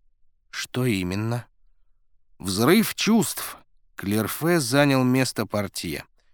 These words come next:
«Идите, я за вас подежурю». «А ты умеешь обращаться с этой штукой?» — спросила Лилиан, показывая на доску дежурного. «Конечно, научился во время войны».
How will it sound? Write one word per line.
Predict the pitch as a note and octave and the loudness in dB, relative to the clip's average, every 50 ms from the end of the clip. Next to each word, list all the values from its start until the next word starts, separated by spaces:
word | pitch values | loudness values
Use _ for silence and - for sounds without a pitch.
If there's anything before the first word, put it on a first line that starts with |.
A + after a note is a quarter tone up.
| _ _ _ _ _ _ _ _ - | _ _ _ _ _ _ _ _ -4
«Идите, | - A2 G#2+ A2 B2+ B2 F#2+ - - - - - - - | -2 0 2 4 4 4 4 0 -6 -8 -10 -12 -12 -8
я | - G2 G#2 G#2 | -2 0 0 2
за | F#2+ A2+ A2 | 4 4 4
вас | G#2+ F#2+ - | 4 2 0
подежурю». | - F#2+ F#2 G2+ F#2+ G2 F#2 D2+ - - - _ _ _ _ _ _ _ _ _ _ _ _ _ - G2+ | -2 -4 -2 0 0 0 0 0 -2 -6 -10 _ _ _ _ _ _ _ _ _ _ _ _ _ -2 -2
«А | G2+ | -2
ты | - - D#3 D#3+ | 0 2 2 4
умеешь | D#3 D#3+ E3+ G3 A3+ A#3+ A#3 - - | 6 6 6 6 6 6 4 4 2
обращаться | G#3 F#3 F#3 E3+ - - D3+ C3+ - C3+ | 2 2 2 2 2 0 0 0 0 -2
с | - - | -2 -2
этой | C#3 A2 C3+ C3+ | -2 0 0 0
штукой?» — | - - - C3 G#2+ - - E2 D#2 | 0 0 -2 -2 -2 -2 -4 -6 -8
спросила | - - - A2 G2+ - - A2 G#2 G#2 | -8 -6 -4 -4 -2 -2 -2 -2 0 0
Лилиан, | G2 G#2 A2 A#2 C3+ C#3+ C#3 | 0 0 2 2 2 2 2
показывая | - - G#2+ - - A#2+ A#2 A2 A2 G#2 G2+ G2+ | 0 0 -2 0 0 0 0 0 0 -2 -2 0
на | G2+ G2+ | 0 -2
доску | G2+ F#2+ G#2 F#2 - G2+ G#2 | -2 -2 -4 -6 -4 -6 -6
дежурного. | G2+ G#2+ G#2 G2 G2 F2+ F2+ F2 D#2 D#2+ F#2+ - _ - | -6 -4 -4 -2 -4 -4 -4 -6 -8 -8 -10 -14 _ -2
«Конечно, | - B2+ C#3 D3+ D#3+ E3+ E3 D3 A#2 - - - - D#2 | 2 4 6 6 8 6 6 6 4 2 -2 -4 -6 -4
научился | E2+ G2+ A2 A#2+ A#2 - E3 E3+ E3 C#3+ - B2+ | -2 0 2 2 2 2 2 2 2 2 2 2
во | B2 B2 | 2 4
время | A#2 A2 A#2 B2+ B2 | 4 4 4 4 4
войны». | A#2+ A2+ A2 G#2 G2+ G2 F#2+ G2+ G2+ - - | 4 4 4 2 2 2 0 0 -2 -2 -4